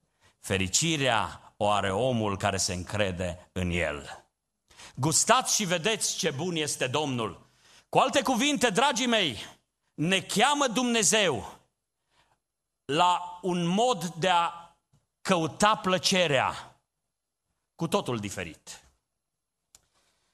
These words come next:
Și acum, dacă cineva ar îndrăzni să descrie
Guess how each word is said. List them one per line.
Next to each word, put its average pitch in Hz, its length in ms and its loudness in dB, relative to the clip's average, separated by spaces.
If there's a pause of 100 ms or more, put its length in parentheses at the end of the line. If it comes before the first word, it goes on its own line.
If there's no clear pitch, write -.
(140)
Și - 100 0
acum, 226 260 2 (1900)
dacă 156 280 0
cineva 185 420 2
ar 180 80 2
îndrăzni 156 440 -2
să - 140 0
descrie 139 1040 -2